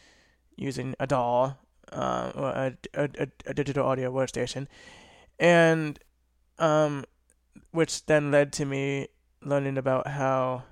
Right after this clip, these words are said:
someone who is blind is able to do that. And, you know, <laughs> everything just really went from there. So, like,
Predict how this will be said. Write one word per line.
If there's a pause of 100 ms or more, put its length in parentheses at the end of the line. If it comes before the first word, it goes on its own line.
(140)
someone
who
is
blind (180)
is
able
to
do
that. (520)
And, (200)
you
know, (520)
<laughs>
everything
just
really
went
from
there.
So,
like,